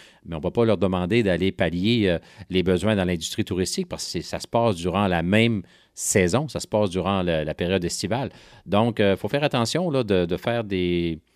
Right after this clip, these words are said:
associations avec, juste avec les statistiques, les chiffres, là, c'est pas si simple que ça. Hein, on a beaucoup de problématiques de saisonnalité. Donc, euh, c'est sûr que l'hiver, euh, si une entreprise décidait d'opérer juste l'hiver, oui, on aurait beaucoup de main-d'œuvre à fournir,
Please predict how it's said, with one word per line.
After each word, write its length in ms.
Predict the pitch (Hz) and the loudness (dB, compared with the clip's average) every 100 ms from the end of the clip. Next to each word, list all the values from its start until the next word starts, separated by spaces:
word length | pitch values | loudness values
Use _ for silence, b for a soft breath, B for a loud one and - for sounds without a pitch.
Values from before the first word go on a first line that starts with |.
| B B B 85 | B B B -4
associations 640 | 101 127 - 117 98 143 | 0 2 4 2 2 0
avec, 200 | 127 101 | 0 0
juste 240 | 92 120 135 | 2 0 2
avec 220 | 107 107 | -2 -2
les 80 | 98 | -4
statistiques, 560 | - 107 - - 127 | -2 -2 -2 -6 -4
les 120 | 110 90 | -2 -2
chiffres, 300 | - 175 139 | -4 -2 -4
là, 60 | |
c'est 140 | - 107 | -4 -4
pas 140 | 147 | -4
si 160 | - - | -6 -6
simple 280 | 127 120 107 | -4 -4 -4
que 100 | 95 | -4
ça. 160 | 107 - b b - | -4 -8 b b -8
Hein, 120 | 113 143 | -4 0
on 100 | 107 | 2
a 60 | 98 | 4
beaucoup 420 | 123 120 165 151 | 4 4 2 2
de 160 | 104 | 2
problématiques 640 | 95 107 104 104 98 - 117 | 2 2 2 2 2 0 -2
de 100 | 95 | -2
saisonnalité. 840 | - 151 120 117 107 98 - 165 B B B - | 0 2 4 4 4 2 0 -2 B B B -6
Donc, 320 | 87 98 90 | 0 0 0
euh, 220 | 92 90 | 0 0
c'est 120 | 87 110 | 0 -2
sûr 180 | 160 | -2
que 40 | 127 | 2
l'hiver, 380 | 107 120 139 107 | 4 4 4 2
euh, 100 | 90 | 0
si 120 | - | 0
une 80 | 107 | 0
entreprise 440 | 113 117 135 143 | 2 2 0 0
décidait 360 | 113 - 95 127 | -2 -2 0 2
d'opérer 400 | 110 117 104 120 | 2 2 4 4
juste 260 | 107 117 | 2 0
l'hiver, 300 | 123 110 135 127 B B | 0 2 0 -2 B B
oui, 240 | 92 120 160 | 2 4 4
on 160 | 98 101 | 2 2
aurait 180 | 92 | 4
beaucoup 300 | 92 92 123 | 4 4 4
de 60 | 139 | 4
main-d'œuvre 340 | 120 101 110 | 4 6 6
à 40 | 98 | 4
fournir, 380 | 101 90 156 | 2 -2 -4